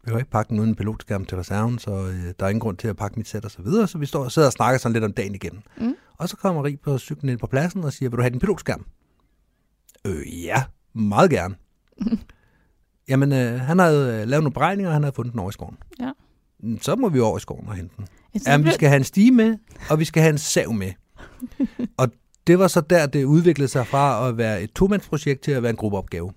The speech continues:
Speaker 2: Ja. Alle på pladsen, og vi var ikke så mange.
Speaker 1: Vi
Speaker 2: De
Speaker 1: var
Speaker 2: tog
Speaker 1: nogle
Speaker 2: over i
Speaker 1: stykker,
Speaker 2: skoven.
Speaker 1: ti stykker, ja.
Speaker 2: Nogen tog en stige, nogen tog sådan en plade, stigen kunne stå på, nogen tog en kasse øl. Øhm,
Speaker 1: Og kamera.
Speaker 2: og kamera, selvfølgelig.
Speaker 1: Og en sav.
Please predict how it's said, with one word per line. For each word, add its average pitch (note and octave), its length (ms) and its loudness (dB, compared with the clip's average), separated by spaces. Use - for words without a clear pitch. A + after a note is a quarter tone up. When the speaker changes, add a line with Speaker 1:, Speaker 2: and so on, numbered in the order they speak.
Speaker 2:
Ja. A#3 140 -2
Alle C4+ 260 4
på C#4 100 6
pladsen, A3+ 420 4
og G#3+ 80 2
vi A3 120 6
var A3+ 160 6
ikke G#3 160 0
så G#3+ 80 2
mange. G3 400 4
Speaker 1:
Vi A2+ 120 -14
Speaker 2:
De C3 60 -8
Speaker 1:
var G3+ 140 6
Speaker 2:
tog D4 100 6
Speaker 1:
nogle A3 140 8
Speaker 2:
over G3+ 100 8
i F#3+ 100 6
Speaker 1:
stykker, C#3+ 160 4
Speaker 2:
skoven. F#3+ 220 2
Speaker 1:
ti A#2+ 100 -8
stykker, A2+ 240 -6
ja. G2 80 -8
Speaker 2:
Nogen C#4 240 6
tog C4+ 140 4
en A#3 80 2
stige, D#4 580 4
nogen C4 220 4
tog B3+ 260 6
sådan A#3 180 2
en G#3+ 60 2
plade, A#3+ 340 6
stigen C#4 280 4
kunne C4 100 0
stå C4 220 6
på, B3+ 320 4
nogen A#3+ 240 4
tog A#3+ 280 2
en G#3+ 80 0
kasse G3+ 340 4
øl. D4+ 320 6
Øhm, G#3 800 4
Speaker 1:
Og - 80 -14
kamera. E3 440 0
Speaker 2:
og A3+ 140 4
kamera, A#3 420 2
selvfølgelig. G3 540 2
Speaker 1:
Og - 60 0
en A#2 60 0
sav. - 260 -6